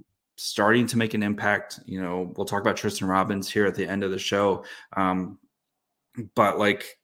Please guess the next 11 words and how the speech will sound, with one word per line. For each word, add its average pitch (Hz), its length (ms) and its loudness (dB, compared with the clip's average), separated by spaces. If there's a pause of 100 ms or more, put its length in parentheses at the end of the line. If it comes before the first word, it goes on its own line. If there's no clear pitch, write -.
(360)
you 107 80 -10
know, 95 320 -4
Gushchin, 104 480 4
who's 98 720 -2
had 104 180 0
a 101 80 6
great 101 360 2
season 98 440 -4
in 95 80 0
the 92 100 -2
A 95 120 -2